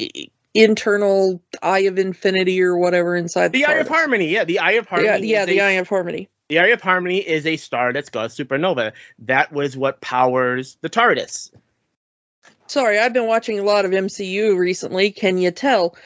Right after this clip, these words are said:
Speaker 1: Um, <laughs> I get my multiverses mixed up. Um, the, uh, the thing about it, though, is that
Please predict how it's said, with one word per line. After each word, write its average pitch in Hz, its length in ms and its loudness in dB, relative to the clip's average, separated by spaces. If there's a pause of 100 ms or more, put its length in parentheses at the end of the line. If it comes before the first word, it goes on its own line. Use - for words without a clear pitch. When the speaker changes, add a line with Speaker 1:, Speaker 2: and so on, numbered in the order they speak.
(260)
Speaker 1:
Um, 254 440 4 (200)
<laughs> - 160 -6 (1300)
I 370 200 2
get 220 160 2
my 185 180 2
multiverses 185 720 -2
mixed 208 440 -2
up. 185 300 0 (500)
Um, 240 540 2 (440)
the, 285 460 2 (200)
uh, 247 680 2 (680)
the 294 220 -2
thing 403 360 0
about 277 420 2
it, 262 120 0
though, 247 300 2
is 240 340 -4
that 220 540 2